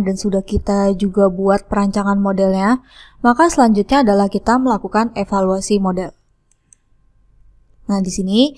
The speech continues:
tadi yang ketiga itu perancangan model. Ini dia perancangan modelnya. Lalu yang kedua kita lakukan uji evaluasi model.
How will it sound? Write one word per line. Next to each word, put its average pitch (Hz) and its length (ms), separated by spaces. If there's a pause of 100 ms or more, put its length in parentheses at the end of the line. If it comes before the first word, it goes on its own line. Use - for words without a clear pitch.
(260)
tadi 214 240
yang 233 80
ketiga 202 240
itu 196 240
perancangan 196 400
model. 185 640 (240)
Ini 220 240
dia 185 160
perancangan 175 480
modelnya. 180 640 (840)
Lalu 262 400
yang 277 80
kedua 240 400
kita 226 240
lakukan 196 400
uji 202 400
evaluasi 185 480
model. 185 480